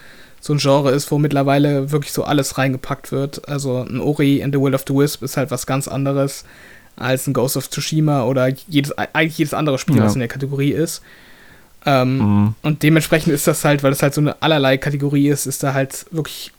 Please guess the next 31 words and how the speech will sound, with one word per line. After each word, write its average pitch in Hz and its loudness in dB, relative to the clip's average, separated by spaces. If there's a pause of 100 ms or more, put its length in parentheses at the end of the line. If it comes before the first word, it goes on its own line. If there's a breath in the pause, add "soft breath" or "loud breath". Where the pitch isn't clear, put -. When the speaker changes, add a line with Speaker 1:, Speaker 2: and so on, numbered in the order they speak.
(140)
Speaker 1:
jedes 156 2
Spiel 139 -2
super 139 -2
gut 127 -8
irgendwie. 127 -4 (640 loud breath)
Speaker 2:
Also - 0
die - 2
einzigen 127 4
drei, 113 4
die 120 6
ich 120 2
jetzt - 0
vergleichen 117 2
könnte, 123 4
wären 117 4
jetzt 110 2
Assassin's 113 2
Creed 135 2
Valhalla, 113 6
Ghost 120 2
of 123 -2
Tsushima 135 2
und 117 0
Spider-Man 104 4
gewesen, 110 0
weil 98 2
das 104 0
alles 117 0
drei 110 2
Open-World-Spiele 123 4
sind 127 4